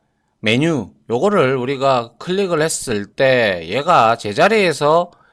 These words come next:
사라지고 페이드 아웃이 되고 제자리에서 나오는 페이드 인 기능과 아니면 요걸 또 클릭했을 때 좌측으로 가든 우측으로 가든 간에 이미지 슬라이더처럼 그러한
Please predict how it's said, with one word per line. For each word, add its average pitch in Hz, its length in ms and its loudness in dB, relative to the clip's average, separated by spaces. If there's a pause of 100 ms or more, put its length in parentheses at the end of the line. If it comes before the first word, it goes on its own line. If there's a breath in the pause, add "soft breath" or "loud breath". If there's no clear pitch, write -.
사라지고 175 880 0
페이드 170 640 -2
아웃이 165 360 4
되고 151 540 0
제자리에서 170 520 -2
나오는 123 520 -2 (300 loud breath)
페이드 175 560 -2 (100)
인 180 340 -2
기능과 113 640 -4 (380 soft breath)
아니면 139 680 0
요걸 190 340 -2
또 156 120 -4
클릭했을 170 560 -6
때 143 380 -4
좌측으로 143 760 0
가든 92 380 -10 (380 soft breath)
우측으로 180 640 -2
가든 104 340 -6
간에 135 540 -2 (240 soft breath)
이미지 170 360 -4
슬라이더처럼 135 1120 0 (260 loud breath)
그러한 180 560 6